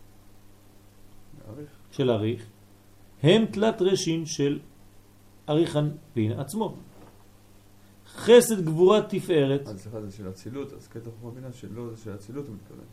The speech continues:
Speaker 1: זה תלת ראשין של אריך עצמי לעצמו.
Speaker 2: כן. חסד, גבורה, תפארת שלו, הם ג' ראשין לזה.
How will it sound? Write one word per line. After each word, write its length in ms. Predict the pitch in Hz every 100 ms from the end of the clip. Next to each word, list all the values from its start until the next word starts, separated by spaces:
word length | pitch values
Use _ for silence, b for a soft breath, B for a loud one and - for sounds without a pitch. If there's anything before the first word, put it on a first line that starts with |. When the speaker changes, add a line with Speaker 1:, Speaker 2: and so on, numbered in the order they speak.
| -
Speaker 1:
זה 60 | 110
תלת 220 | 104 107
ראשין 260 | 104 - 117
של 120 | 104 87
אריך 240 | - -
עצמי 240 | - - -
לעצמו. 260 | - - -
Speaker 2:
כן. 180 | 214 247 - - - - - - - -
חסד, 300 | 196 202 196
גבורה, 260 | 160 196 196
תפארת 420 | 175 170 165 147
שלו, 320 | 127 127 127
הם 180 | 180 151
ג' 200 | 180 180
ראשין 600 | 170 147 - 147 180 180
לזה. 300 | 185 156